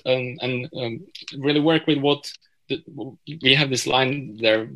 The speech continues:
which says that the, the kind of the discipline that just puts these sheds into the actual context, it can also kind of take them apart, um, and then we can just better understand and what the,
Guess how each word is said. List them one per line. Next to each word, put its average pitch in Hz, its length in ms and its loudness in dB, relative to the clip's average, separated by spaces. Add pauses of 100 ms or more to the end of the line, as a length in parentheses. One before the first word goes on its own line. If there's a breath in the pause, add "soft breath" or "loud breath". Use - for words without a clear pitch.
(240)
which 117 200 -4
says 117 200 0
that 117 200 0
the, 117 240 0 (360 loud breath)
the - 100 -2
kind 123 220 2
of 117 80 -6 (100)
the 127 80 -6
discipline 127 600 0
that 113 180 0 (120)
just - 300 -2
puts 143 280 0
these 123 220 -4
sheds 127 580 0
into 120 560 0 (460 loud breath)
the 117 420 2
actual 110 280 2
context, 147 420 0
it 135 100 -4
can 120 140 2
also 110 320 0
kind 107 200 -2
of 110 120 -6 (440 soft breath)
take 113 220 4
them 107 120 2
apart, 104 500 2 (200)
um, 104 280 0 (180)
and 113 120 -2
then 110 160 4
we 110 60 2
can 110 400 0
just 127 180 0
better 117 220 4
understand 107 640 2
and 104 160 -2
what 110 220 0
the, 104 120 -2